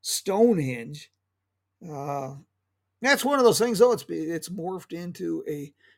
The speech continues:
major destination for Route sixty-six travelers. And interestingly enough, it's not on Route sixty-six. It's just outside of Amarillo. While we're talking about that, you know, uh, t-,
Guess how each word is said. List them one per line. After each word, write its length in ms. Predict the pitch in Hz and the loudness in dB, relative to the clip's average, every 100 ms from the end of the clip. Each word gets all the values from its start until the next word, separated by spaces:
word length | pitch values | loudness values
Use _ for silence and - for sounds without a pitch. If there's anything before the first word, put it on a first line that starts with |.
| _ | _
major 380 | 196 285 247 226 | 4 6 4 2
destination 760 | 208 220 208 175 185 185 - - _ _ _ | 4 4 0 -4 -2 -2 -6 -20 _ _ _
for 320 | 185 185 165 | -2 0 0
Route 220 | 165 165 | 0 -2
sixty-six 500 | 165 - 135 170 - | -8 -10 -8 -8 -6
travelers. 540 | - 175 190 139 - - - - _ _ - | -4 -2 -2 -6 -4 -4 -4 -10 _ _ -4
And 380 | 202 196 180 - _ _ _ _ | 0 2 0 -4 _ _ _ _
interestingly 680 | - 247 254 - 214 196 190 | -8 -6 -6 -6 -8 -8 -10
enough, 480 | 180 226 208 180 - _ _ _ _ _ _ _ | -8 -8 -10 -12 -20 _ _ _ _ _ _ _
it's 300 | 240 277 - | -6 -4 -4
not 320 | 196 156 185 202 | 0 2 2 2
on 240 | 196 220 | 0 0
Route 220 | 196 214 | -4 -4
sixty-six. 760 | 226 - 208 180 254 247 - - _ _ _ _ _ _ | -6 -8 -10 -6 -4 -6 -8 -18 _ _ _ _ _ _
It's 80 | - | -14
just 180 | 156 170 | -8 -4
outside 400 | 143 131 139 139 | -2 -2 -2 -2
of 60 | |
Amarillo. 560 | 139 147 139 165 143 - _ _ _ _ _ - | -4 -2 -2 -2 -4 -10 _ _ _ _ _ 0
While 220 | 220 269 | 4 6
we're 100 | 185 | 4
talking 400 | 170 202 359 240 | 0 -6 -8 -12
about 300 | 151 151 151 | -10 -10 -8
that, 200 | 160 170 | -10 -10
you 120 | 208 | -10
know, 320 | 254 220 - _ _ - | -10 -10 -14 _ _ -18
uh, 260 | 156 - - _ _ | -16 -18 -20 _ _
t-, 120 | - | -20